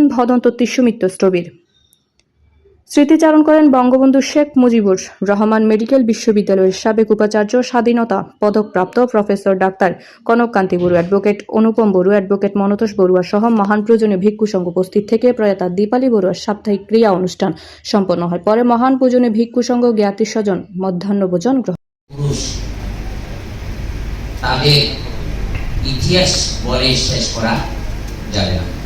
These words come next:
Speaker 2: আমাদের বাঙালি বৌদ্ধ সমাজের একটা দুর্ভাগ্য, বাঙালি জাতি আত্মবিস্মৃত জাতি, সহজে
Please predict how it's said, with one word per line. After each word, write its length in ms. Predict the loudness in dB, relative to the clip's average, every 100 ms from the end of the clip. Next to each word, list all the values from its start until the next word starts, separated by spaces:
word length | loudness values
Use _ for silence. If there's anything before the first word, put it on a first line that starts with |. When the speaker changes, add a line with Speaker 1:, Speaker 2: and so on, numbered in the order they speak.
| -8 -8 -8 -8 -8 -8 -10 -10 -10 -12 -12 -12 -8 -4 -2 -2 -4 -6 -8 -8 -8 -6 -4 -4 -2
Speaker 2:
আমাদের 500 | 0 2 2 2 0 0 -4 -6 -8 -6 -2 -2 -2 -4
বাঙালি 460 | -2 0 2 0 0
বৌদ্ধ 300 | -2 -4 -4 -4
সমাজের 600 | -2 -2 -2 -2 0 0 -2 -6 -8
একটা 360 | -8 -8 -6 -2
দুর্ভাগ্য, 440 | 0 -2 -2 -4 -4 -6 -6 -8 -10 -12 -12 -10 -8 -6 -6 -8 -8 -6 -6 -6 -8 -10 -10 -8 -4
বাঙালি 460 | -2 0 2 2 2
জাতি 360 | 0 0 0 0 0 -2 -6 -4
আত্মবিস্মৃত 840 | -4 -2 -2 -2 0 0 -2 -2 -2 -2
জাতি, 240 | -2 -4 -4 -4 -4 -4 -6 -8 -8 -10 -10 -10 -8 -8 -8 -6 -6 -6 -6 -8 -8 -10 -6
সহজে 520 | 0 2 2 2 2